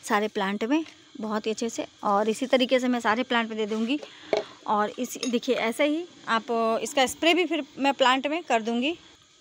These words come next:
तो फ्रेंड, देखिए, मैं, ये मेरा बकेट है, मैंने पानी लिया सारे प्लांट में देने के लिए मैं। जैसे कि मेरा ये, देखिए, पाँच लीटर का पानी है, तो एक लीटर, दो लीटर में, देखिए, मैं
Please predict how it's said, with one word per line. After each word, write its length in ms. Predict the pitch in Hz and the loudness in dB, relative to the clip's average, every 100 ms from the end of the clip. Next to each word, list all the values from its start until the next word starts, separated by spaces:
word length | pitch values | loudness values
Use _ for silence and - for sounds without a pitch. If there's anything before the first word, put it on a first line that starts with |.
| _ - - _ - _ _ - | _ -20 -20 _ -20 _ _ -4
तो 80 | 285 | 0
फ्रेंड, 220 | 294 285 | 2 2
देखिए, 260 | 262 311 | 2 2
मैं, 400 | 269 247 269 277 | 2 2 2 4
ये 240 | 262 247 294 | 2 4 6
मेरा 160 | 294 | 6
बकेट 340 | 269 254 302 311 | 6 4 2 2
है, 60 | |
मैंने 220 | 330 277 269 | 4 4 4
पानी 260 | 254 247 | 4 4
लिया 180 | 269 285 | 2 -2
सारे 240 | 277 254 | 2 2
प्लांट 300 | 269 254 262 | 6 6 6
में 160 | 269 269 | 2 0
देने 220 | 254 262 | 0 0
के 120 | 262 | 0
लिए 180 | 269 277 | 0 2
मैं। 160 | 277 349 - _ - - | 4 4 0 _ -18 -12
जैसे 240 | 214 233 269 | -6 -2 0
कि 120 | 277 | 4
मेरा 160 | 262 | 4
ये, 160 | 262 262 | 6 4
देखिए, 200 | 240 311 | 2 0
पाँच 280 | 277 254 - | 4 4 2
लीटर 200 | - 247 | -8 -4
का 100 | 262 | -2
पानी 320 | 262 247 254 | 4 4 4
है, 140 | 277 359 - - - - - - | 2 0 -4 -20 -20 -20 -10 6
तो 420 | 247 240 240 240 262 | 8 10 8 6 4
एक 140 | 277 | 4
लीटर, 300 | 285 269 277 | 4 4 4
दो 180 | 247 262 | 6 6
लीटर 280 | 269 262 277 | 6 4 4
में, 140 | 277 | 6
देखिए, 240 | 247 294 | 4 2
मैं 140 | 285 | 2